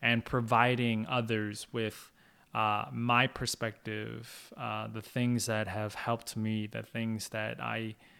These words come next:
um, care about. And I wanted to just put out there,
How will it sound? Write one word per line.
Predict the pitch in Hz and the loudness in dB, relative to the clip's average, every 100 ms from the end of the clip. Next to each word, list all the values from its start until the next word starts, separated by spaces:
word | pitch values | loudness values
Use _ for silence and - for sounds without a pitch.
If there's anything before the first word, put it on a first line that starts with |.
| - _ | -20 _
um, | 117 107 104 110 117 117 _ _ - - _ | -6 -4 -4 -6 -12 -16 _ _ -16 -16 _
care | - - 123 123 | -10 0 2 4
about. | 113 107 107 113 - - - - - - - _ | 2 0 -2 -4 -10 -20 -20 -20 -20 -20 -20 _
And | 143 147 147 143 143 139 135 - _ _ _ _ _ _ _ _ _ | 4 8 8 8 6 2 -2 -6 _ _ _ _ _ _ _ _ _
I | - | -4
wanted | 143 180 226 240 | 2 6 6 6
to | - 196 175 156 - _ _ _ _ _ _ _ _ _ _ _ - | 4 6 6 4 -2 _ _ _ _ _ _ _ _ _ _ _ -8
just | - 160 180 - | 2 6 6 2
put | - 175 | 2 8
out | 151 147 - | 8 8 4
there, | 110 107 110 | -2 -2 -6